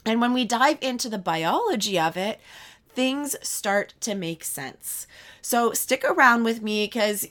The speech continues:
even in the first five minutes of this episode, you're going to have your mind blown and you will start to see so many reasons why you are having conflict with your young person.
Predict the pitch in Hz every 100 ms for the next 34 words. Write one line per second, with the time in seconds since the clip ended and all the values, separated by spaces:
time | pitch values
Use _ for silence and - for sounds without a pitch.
0 | - 247 269 277 277 285 285 - 254 247
1 | 240 240 226 233 - 202 226 214 214 226
2 | - - 202 208 208 208 208 220 220 220
3 | 220 202 214 233 226 226 226 220 - 220
4 | 208 214 214 - - - 294 294 220 262
5 | 254 233 233 233 220 202 208 208 202 208
6 | 214 202 208 220 240 - 208 - 220 -
7 | 202 202 202 - - - - - - 269
8 | 269 269 247 233 240 214 220 202 208 208
9 | 196 190 185 180 185 185 180 190 - 180
10 | 190 202 180 185 185 175 170 - 165 -
11 | 160 170 160 156 147 147 143 147 - 135
12 | -